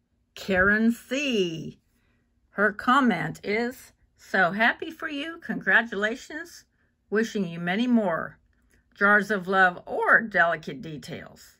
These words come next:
Okay. Thank you, Karen. Now, I'm asking that everybody who won, Karen and Kay,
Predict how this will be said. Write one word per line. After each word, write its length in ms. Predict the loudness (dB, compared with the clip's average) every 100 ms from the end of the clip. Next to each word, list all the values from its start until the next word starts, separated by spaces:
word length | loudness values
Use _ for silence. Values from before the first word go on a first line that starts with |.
| _ _ _ _ -8
Okay. 480 | -6 -4 -6 -6 -12 _ _ _ _ _ _ -2
Thank 360 | 0 0 -2
you, 120 | -4
Karen. 520 | -4 -2 2 2 0 -8 _ _ _ _ _ -6
Now, 380 | 0 2 0 -4 _ _ _ _ _ _ _ _ _ _ _
I'm 140 | -8 -2
asking 500 | 0 -2 -2 0 0
that 220 | -2 -4
everybody 840 | -4 -2 -2 2 4 2 0 -8 -10 _ _ _ _ _ _ _ _ _ -6
who 140 | -4
won, 540 | 0 2 2 2 -2 -4 _ _ _ _ _ _
Karen 560 | -4 2 4 4 2 -4 _ _
and 380 | -8 -4 -4 -6
Kay, 600 | -8 -6 -4 -4 -6 -8